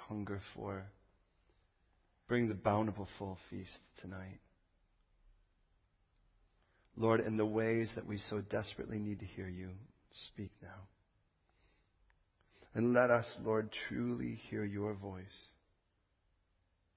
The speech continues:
Thank you for the blessing, Lord, the privilege of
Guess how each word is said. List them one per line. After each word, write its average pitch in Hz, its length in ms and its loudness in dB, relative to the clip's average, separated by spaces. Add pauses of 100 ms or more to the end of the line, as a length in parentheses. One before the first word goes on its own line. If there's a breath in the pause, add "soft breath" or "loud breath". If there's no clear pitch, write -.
(760 soft breath)
Thank 113 240 -2
you 107 120 -8 (120)
for 113 100 -4
the 101 120 -6
blessing, 101 800 -4
Lord, 101 280 -8 (1000)
the - 60 -10
privilege - 440 -6
of 95 60 -8